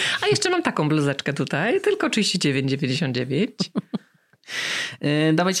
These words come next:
Speaker 2: serduszka, serduszka, serduszka, teraz, teraz, teraz serduszka, serduszka, klepiemy, klepiemy, tapiemy, tapiemy, tapiemy.
Speaker 1: Jest
Speaker 2: No,
Speaker 1: mi to,
Speaker 2: różne.
Speaker 1: jest mi to bardzo obce, co teraz zacytowałeś, w ogóle nie oglądam takich treści.
Speaker 2: Och, to jest taki świat TikTokowych live'ów, żebyś po prostu oszalała.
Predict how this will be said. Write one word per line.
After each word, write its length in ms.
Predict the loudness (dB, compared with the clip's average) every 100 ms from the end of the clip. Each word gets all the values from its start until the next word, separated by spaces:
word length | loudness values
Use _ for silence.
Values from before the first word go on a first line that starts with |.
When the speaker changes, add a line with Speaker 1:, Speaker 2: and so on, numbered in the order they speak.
| 2
Speaker 2:
serduszka, 320 | 4 2 2
serduszka, 360 | 2 2 2 2
serduszka, 340 | 4 4 2
teraz, 260 | 4 2 2
teraz, 220 | 2 2
teraz 180 | 4 2
serduszka, 420 | 4 2 2 2
serduszka, 440 | 2 4 2 2 0
klepiemy, 340 | 2 4 4
klepiemy, 340 | 4 4 4
tapiemy, 320 | 2 2 2 4
tapiemy, 340 | 4 4 4
tapiemy. 380 | 4 2 0 -2 -8 -14 -12 -10 -12 -14
Speaker 1:
Jest 100 | -4
Speaker 2:
No, 160 | 4 6
Speaker 1:
mi 60 | 8
to, 60 |
Speaker 2:
różne. 280 | 6 4 4
Speaker 1:
jest 160 | 2 0
mi 80 |
to 120 | -2 0
bardzo 340 | 0 -2 -2
obce, 320 | -2 -2 -6
co 140 | -2 -4
teraz 260 | -2 -2
zacytowałeś, 680 | -2 -6 -4 -4 -2 -2 -2
w 40 |
ogóle 200 | -2 -2
nie 140 | 0 -2
oglądam 400 | -2 -2 -4 -6
takich 260 | -8 -12
treści. 400 | -8 -6 -6 -2
Speaker 2:
Och, 640 | 0 2 2 0 -2 -6 -6
to 120 | -2
jest 280 | 0 -2 -2
taki 260 | -4 -2 -2
świat 480 | -2 0 -2 -4
TikTokowych 640 | -4 -4 -2 0 0 0 0
live'ów, 420 | 0 2 0 0
żebyś 500 | 0 0 0 0 -2
po 40 | -4
prostu 440 | -6 -2 0 0
oszalała. 580 | -2 0 0 0 -2 -6